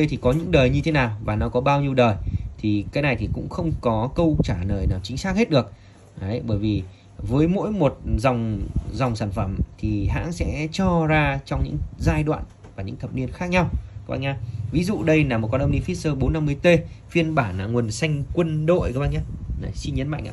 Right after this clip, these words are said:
nguồn xanh quân đội ạ. Sẽ có những cái từ ngữ như nguồn xanh quân đội. Đấy, thì dưới tám trăm T cũng có này, rồi là bốn trăm năm mươi T cũng có này. Thì ngày hôm nay, ờ, với một cái sản phẩm khá đặc biệt đó là nguồn xanh quân đội ở bốn trăm năm mươi T các bác nhá. Vâng ạ,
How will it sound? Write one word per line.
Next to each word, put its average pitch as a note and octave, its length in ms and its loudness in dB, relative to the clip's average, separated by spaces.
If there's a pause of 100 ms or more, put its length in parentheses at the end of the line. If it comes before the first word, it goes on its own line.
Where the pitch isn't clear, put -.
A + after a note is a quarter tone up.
nguồn A#2+ 180 2
xanh D3+ 300 0
quân C#3 160 -2
đội C3 220 0
ạ. - 80 -4 (360)
Sẽ D#3 260 -4
có D3 340 4
những G3 120 -2
cái G3+ 140 0 (260)
từ D#3 160 8
ngữ F#3+ 380 4
như F3 180 4
nguồn D3 220 2
xanh E3 220 -2
quân D#3 120 2
đội. D#3 200 6 (420)
Đấy, G#2+ 180 -2 (220)
thì G#2+ 140 -2
dưới B2+ 180 0
tám C#3 180 0
trăm F3 120 0
T D3+ 40 -4
cũng F3+ 300 4
có C3+ 220 2
này, E3 100 0 (360)
rồi G2+ 180 0
là G2 100 -2
bốn C3 220 0
trăm E3+ 180 0
năm D#3+ 140 2
mươi D#3+ 140 2
T F#3 200 4
cũng D#3 140 -6
có C#3 220 4
này. D#3 120 2 (280)
Thì A2+ 100 -4
ngày A#2+ 160 2
hôm D3+ 200 2
nay, D3+ 200 4 (640)
ờ, G2+ 300 -6
với C#3 160 4
một G3+ 180 2
cái E3 80 -2
sản G2 180 -4
phẩm F2+ 160 -6
khá D3 200 -4
đặc A#3 140 0
biệt C#3 180 0 (140)
đó G#2+ 160 2
là B2+ 80 2
nguồn A#2+ 180 2
xanh C#3 200 0
quân C#3 140 -4
đội - 240 -4
ở - 260 2
bốn B2+ 160 0
trăm D#3 140 0
năm C3+ 120 -2
mươi B2+ 80 -4
T C3 260 -2
các A#2+ 60 -4
bác B2 100 -4
nhá. C3+ 160 -4 (480)
Vâng E3+ 160 6
ạ, E3 100 4